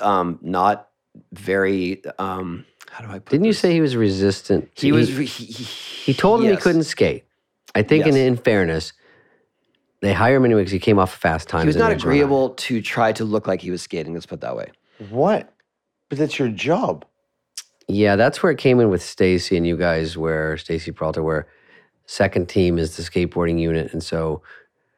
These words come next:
Speaker 2: I at least can skate, but I know they'd stop and go, "Okay, we're gonna put him on this and pull him and shoot him from the waist up," that
Speaker 1: Yeah.
Speaker 2: kind of thing,
Speaker 3: Oh,
Speaker 2: right?
Speaker 3: wow.
Speaker 2: Yeah. It was hard, though, 'cause in those bi-, who was him? Was it Lance Mountain?
Speaker 1: Lance.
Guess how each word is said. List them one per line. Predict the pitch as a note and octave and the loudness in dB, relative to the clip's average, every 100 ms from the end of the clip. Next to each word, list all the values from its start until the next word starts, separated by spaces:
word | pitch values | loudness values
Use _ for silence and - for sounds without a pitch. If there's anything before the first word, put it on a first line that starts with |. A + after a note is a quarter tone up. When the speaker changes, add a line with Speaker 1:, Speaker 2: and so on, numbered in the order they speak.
| _ _ | _ _
Speaker 2:
I | - C3 | 0 2
at | B2+ | 4
least | A2+ - | 0 0
can | F2+ | -2
skate, | - C3 A#2 | 2 2 2
but | F#2+ | 2
I | F2+ | 2
know | F#2+ | 4
they'd | F#2 E2 | 2 0
stop | - F#2 F2+ | 0 2 2
and | F2+ | 0
go, | E2 | 0
"Okay, | E2 - | -2 0
we're | E2 E2+ | -2 0
gonna | D#2+ | -2
put | - - G2+ | -6 -4 0
him | F2+ | 0
on | D#2+ D2+ E2 | 0 -2 -2
this | E2 E2 - - - _ _ _ _ _ - | -4 -4 -10 -18 -20 _ _ _ _ _ -10
and | E2 E2+ | -8 -8
pull | - F#2+ E2+ | -4 0 2
him | E2+ D#2+ D2+ D#2+ - _ _ _ _ _ _ _ | 2 0 -2 -6 -12 _ _ _ _ _ _ _
and | - F2 | -6 -4
shoot | - F#2+ E2+ | -2 -2 -2
him | D#2+ | -2
from | D#2 E2 | -2 -2
the | D#2+ | 0
waist | E2 E2 D#2+ E2+ | 0 -2 -2 -4
up," | D#2 - | -4 -4
that | F#2+ F2+ | -8 -4
Speaker 1:
Yeah. | |
Speaker 2:
kind | F2 | -4
of | E2 | -4
thing, | - | -4
Speaker 3:
Oh, | A2 F#2 | -4 -4
Speaker 2:
right? | G#2 | -6
Speaker 3:
wow. | E2 F#2 G2+ G2+ F#2+ D#2+ C#2 - _ - | -4 -2 0 0 -2 -6 -10 -14 _ -20
Speaker 2:
Yeah. | - - _ _ _ _ _ _ | -20 -20 _ _ _ _ _ _
It | A#2+ | 4
was | B2 | 6
hard, | C#3+ G#3+ | 4 4
though, | D#3+ | 4
'cause | B2+ | 4
in | A#2+ | 4
those | A2 G2+ | 2 2
bi-, | G2+ | 2
who | C#3 | 2
was | A#3+ A3 | 2 2
him? | G#3 B2 D#2+ | 2 2 0
Was | E2+ | -4
it | - | 0
Lance | G2+ A#2 | 0 0
Mountain? | A2+ A#2+ E3 | 0 0 0
Speaker 1:
Lance. | B2 A2+ - | 0 0 -4